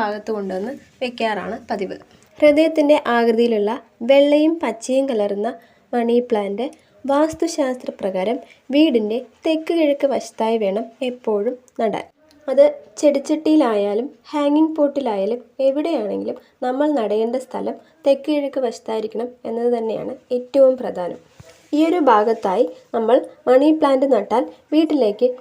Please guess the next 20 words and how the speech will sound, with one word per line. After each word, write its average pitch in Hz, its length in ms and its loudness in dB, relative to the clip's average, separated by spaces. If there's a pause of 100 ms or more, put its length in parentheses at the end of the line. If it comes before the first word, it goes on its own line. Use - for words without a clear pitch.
(180)
പോസിറ്റീവ് 311 640 4
എനർജി 214 320 -2 (240)
ആകർഷിക്കാൻ 247 520 -2 (100)
കഴിയുമെന്നാണ് 220 720 0 (220)
വിശ്വാസം. - 440 -10 (800)
ഇന്ന് 302 160 4 (140)
കൂടുതൽ 302 380 4 (100)
വീടുകളിലും 214 480 2 (200)
ഇൻഡോർ 285 300 4 (100)
ചെടികൾ 226 280 2 (220)
വച്ച് 226 260 -4 (200)
വരുന്നതായി 220 460 0 (140)
കാണപ്പെടുന്നു. 196 520 -6 (320)
ഈ 311 100 2 (180)
ഇൻഡോർ 302 340 4
ചെടികൾ 233 260 0 (160)
ഇഷ്ടപ്പെടുന്നവർ 220 560 -4 (280)
ആദ്യം 294 240 0 (100)
സ്വന്തമാക്കാൻ 220 600 -2 (100)
ആഗ്രഹിക്കുന്നത് 202 520 -4